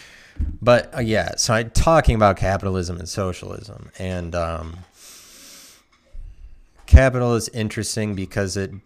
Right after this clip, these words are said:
does, it defines your capital city, um, in the same way that, well, so the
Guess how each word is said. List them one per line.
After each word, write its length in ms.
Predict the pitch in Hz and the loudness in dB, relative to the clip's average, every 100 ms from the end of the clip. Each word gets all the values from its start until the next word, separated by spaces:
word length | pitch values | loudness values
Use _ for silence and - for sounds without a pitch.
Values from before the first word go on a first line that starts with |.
| - | -4
does, 500 | 95 98 90 - - | -2 -2 -4 -8 -10
it 80 | 92 | -10
defines 540 | 101 - 101 101 92 | -10 -2 -2 -2 -4
your 180 | 98 95 | -6 -6
capital 560 | 87 - 95 - 90 85 | 4 4 4 0 -4 -6
city, 720 | - - 117 104 90 87 - _ _ _ _ _ _ _ _ _ _ _ _ - | -6 -4 -2 0 -2 -6 -8 _ _ _ _ _ _ _ _ _ _ _ _ -4
um, 640 | 92 90 90 85 82 - - _ _ - - _ _ - | 0 0 0 -4 -10 -14 -20 _ _ -20 -20 _ _ -10
in 140 | 101 | -6
the 60 | 95 | -6
same 340 | - 110 101 | -4 -2 -2
way 180 | 98 95 | -2 -2
that, 360 | 90 90 87 - - _ - | 0 -2 -2 -8 -20 _ -4
well, 340 | 107 104 98 | 2 2 2
so 220 | - 117 | -4 -4
the 460 | 104 101 92 92 | -2 -2 -2 -4